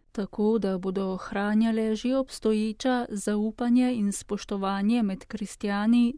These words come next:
ter krepile medsebojni dialog. Usmerjene bodo k preseganju travm, ki so posledica preteklih konfliktov, in si prizadevale za rešitev aktualnih problemov. Širjenje kulture miru je ključno za prenovo naroda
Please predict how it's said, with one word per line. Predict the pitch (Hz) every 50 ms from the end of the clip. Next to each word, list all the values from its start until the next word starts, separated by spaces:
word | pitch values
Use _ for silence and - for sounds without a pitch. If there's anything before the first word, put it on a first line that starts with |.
| -
ter | - 277 269 269 262
krepile | - 240 226 214 - - 240 254 247 254 247 240
medsebojni | 220 226 262 262 - - 240 220 202 220 226 233 247 240 247 247 247 233
dialog. | 247 247 254 247 233 226 214 202 196 190 185 - - - - - - - _ - - - - - -
Usmerjene | 226 208 - - - 214 214 214 214 214 240 240 240 247 247 233
bodo | 202 202 202 180 196 190 185
k | - -
preseganju | - - 202 196 - - 226 226 226 226 220 214 202 196
travm, | - - - 208 208 214 220 233 233 233 - -
ki | - 254
so | 240 - 294 277
posledica | 262 - 233 - - - 208 220 220 254 247 - - 262 247
preteklih | 247 - 214 202 - - 208 208 208 - 233 233 -
konfliktov, | - - 247 233 - - 220 220 202 - - - 202 196 202 196 208 - -
in | 214 202 196
si | 190 - - 208 196
prizadevale | - - 214 202 - 208 196 - 220 214 226 220 233 233 233 233 233 226
za | 220 214 202
rešitev | 202 202 196 - - - 240 233 - 262 254 247 233 220
aktualnih | 220 - - - - 208 208 208 214 226 233 240 247 254 - -
problemov. | - - 262 247 214 214 214 208 208 202 202 202 202 190 190 196 - - _ - _ _ _ _ _ _ _ _ _ _
Širjenje | - - - - - 208 208 208 220 233 233 233 240 233
kulture | - - 220 202 - - 247 247 254 262 254
miru | 226 220 214 214 208 233 233 247 247 247 240
je | 220 226
ključno | 220 - - 247 254 254 247 - - - 196 185 185
za | 175 - 190
prenovo | - - 202 196 202 202 202 208 220 214 240 240
naroda | 233 220 208 196 196 196 196 196 185 196 190 190 185